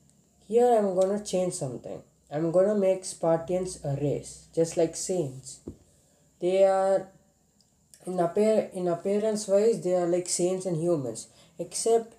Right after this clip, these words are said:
they have something inside them which I'll go deeper, uh, when I,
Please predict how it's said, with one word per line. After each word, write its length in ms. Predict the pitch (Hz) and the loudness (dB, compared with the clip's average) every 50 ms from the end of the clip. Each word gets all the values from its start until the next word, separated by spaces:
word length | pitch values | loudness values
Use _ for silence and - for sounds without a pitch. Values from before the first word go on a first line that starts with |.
| _ _ _ _ _ _ | _ _ _ _ _ _
they 100 | 170 170 | -2 0
have 180 | 180 185 180 185 | 0 0 0 -2
something 360 | - 180 175 170 - 185 185 | -2 -4 -4 -4 -4 -4 -2
inside 420 | 180 175 165 - - 175 165 156 | -2 -2 -2 2 4 4 4 4
them 180 | 156 190 202 190 | 4 0 0 0
which 160 | 175 180 - | -4 -2 0
I'll 160 | 156 156 151 | 0 0 0
go 180 | 139 151 160 165 | 0 0 0 0
deeper, 460 | 151 143 151 160 - - 185 190 190 | 0 0 -2 -4 -4 -2 0 2 2
uh, 320 | 185 - - 143 143 139 | 2 0 -2 -2 -2 -2
when 420 | 135 135 143 143 143 143 139 135 123 | -2 -2 -2 -2 0 -2 -2 -2 -4
I, 460 | 127 127 127 127 123 123 120 - | -2 -2 -2 -2 -2 -4 -6 -6